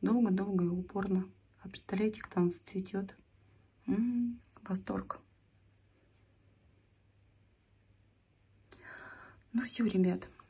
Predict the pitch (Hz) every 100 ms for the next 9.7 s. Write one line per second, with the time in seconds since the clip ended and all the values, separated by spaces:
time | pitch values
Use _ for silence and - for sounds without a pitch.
0 | _ - - - 302 330 - 220 - 170
1 | 170 202 247 - _ - - 214 190 -
2 | - 208 285 - 190 180 175 165 160 156
3 | 185 240 - _ _ - - - - -
4 | - - - _ _ _ - 180 170 185
5 | 175 175 180 180 180 170 165 165 175 180
6 | - 170 175 175 170 170 165 - 185 220
7 | 190 170 175 196 185 185 185 190 185 180
8 | 180 180 180 - 202 247 214 196 185 185
9 | 185 185 180 175 175 185